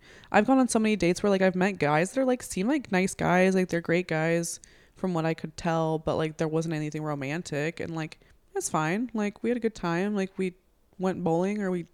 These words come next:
got drinks, or lear-, you learned about somebody else,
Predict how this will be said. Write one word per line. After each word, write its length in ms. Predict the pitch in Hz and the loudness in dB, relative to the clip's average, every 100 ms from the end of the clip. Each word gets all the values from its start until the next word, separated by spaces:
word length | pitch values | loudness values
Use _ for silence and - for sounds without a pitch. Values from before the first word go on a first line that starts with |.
| - | -8
got 240 | 175 170 | -6 -4
drinks, 380 | 170 165 202 - | -2 -2 -2 -4
or 140 | 175 165 | -2 -2
lear-, 220 | 165 175 | 2 2
you 160 | 185 | 2
learned 280 | 175 160 180 | 2 4 4
about 220 | 190 170 | 4 2
somebody 340 | - 170 180 170 | 0 -4 -2 0
else, 400 | 139 165 214 - | 2 2 0 -8